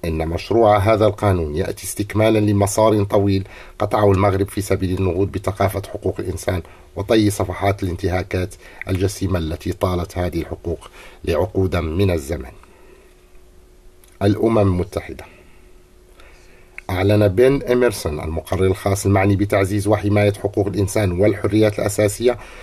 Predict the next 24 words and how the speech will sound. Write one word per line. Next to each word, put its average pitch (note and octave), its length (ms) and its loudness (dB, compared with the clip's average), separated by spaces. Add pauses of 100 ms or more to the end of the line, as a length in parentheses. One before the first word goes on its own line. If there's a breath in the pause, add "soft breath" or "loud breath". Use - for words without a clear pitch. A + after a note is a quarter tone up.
(220 loud breath)
في - 220 -4
إطار G#2 300 4
مكافحة G#2+ 540 0
الإرهاب G2+ 500 0
يوم D#2+ 240 -6
الثلاثاء G2 600 -2
اثنان G2+ 340 2
وعشرين G2+ 540 0
يناير G#2+ 360 2 (500 loud breath)
أن F2+ 160 0
الأمم G#2+ 320 0
المتحدة G#2 640 -2
ستفتح - 540 -4
رسميا G2+ 480 0
في - 160 -10
الرابع G2+ 420 2
والعشرين G2 680 2
من F#2 120 0
الشهر G2+ 340 0
الجاري F2+ 480 0 (520 loud breath)
تحقيقا - 520 0
بشأن F2+ 540 -2
تداعيات G2 680 4 (480 loud breath)
قصف - 460 -2